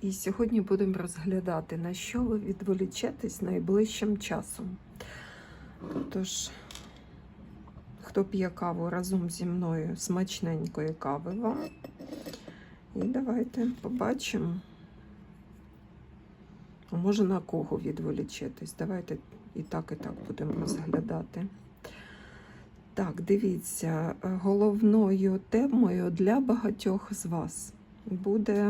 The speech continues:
м, ем, якісь, знаєте, м, почуття чоловіка, але ж вони не, не так, щоб вони стосувались там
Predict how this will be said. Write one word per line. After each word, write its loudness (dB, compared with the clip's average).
м, 0
ем, 6
якісь, 4
знаєте, 6
м, 4
почуття 6
чоловіка, 6
але 6
ж 0
вони 8
не, 8
не 8
так, 0
щоб 0
вони 8
стосувались 0
там -2